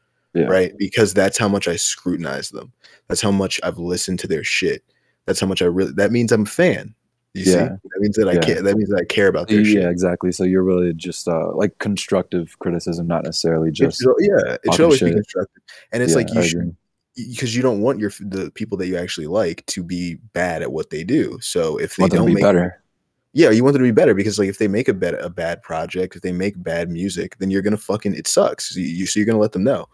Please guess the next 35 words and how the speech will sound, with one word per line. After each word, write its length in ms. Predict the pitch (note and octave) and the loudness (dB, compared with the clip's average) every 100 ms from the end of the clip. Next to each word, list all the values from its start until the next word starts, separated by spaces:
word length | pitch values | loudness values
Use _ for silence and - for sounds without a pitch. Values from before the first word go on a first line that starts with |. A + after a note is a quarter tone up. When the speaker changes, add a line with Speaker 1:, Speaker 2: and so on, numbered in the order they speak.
| - - - | -20 -20 -16
Speaker 2:
So 160 | - F#2 | 0 2
it's 100 | - | 4
like, 220 | F2 E2 - _ _ - - _ _ - - | 0 0 -8 _ _ -20 -20 _ _ -10 -4
I 60 | |
think 160 | A#2 A#2 | 2 4
that's 200 | F2+ - - | 4 0 -4
a 40 | |
part 240 | - F#2+ | -2 0
of 60 | F2 | 0
your 100 | F2 | -2
duty, 320 | F2 G2+ F#2 | 2 2 2
like, 200 | D2 D2 | 0 -4
as 260 | C2+ D2+ - - | -4 -6 -8 -8
an 80 | |
audience 360 | C2+ G#2 F2 - | -4 -2 -2 -4
member, 320 | D2 C2+ D2 | -8 -8 -8
to 360 | - F2+ D#2 C2+ | -8 -6 -6 -6
inform 600 | F2 - - G#2+ C2 - _ | -8 -8 -2 0 -2 -8 _
the 80 | - | -12
person 340 | - E2+ - D2+ | -2 -2 -2 -6
that's, 380 | - - - - | -6 -8 -14 -14
that 120 | - | -10
you're 100 | B1 C2+ | -6 -4
listening 280 | - - - | -6 -8 -10
to, 240 | - - _ _ - | -10 -12 _ _ 0
"Hey, 140 | A2 | 2
I 80 | F#2 | 2
don't 280 | F2+ F#2+ G2 | 0 -2 -2
or 160 | D#2+ D#2+ | -6 -8
I 60 | D#2 | -6
do 180 | E2+ | -6
like 260 | E2 D#2+ - | -6 -6 -8
this." 280 | - - - _ _ _ _ _ _ _ _ _ _ _ _ - | -12 -14 -18 _ _ _ _ _ _ _ _ _ _ _ _ -12
You 120 | B1 | -10
know? 120 | B1+ | -10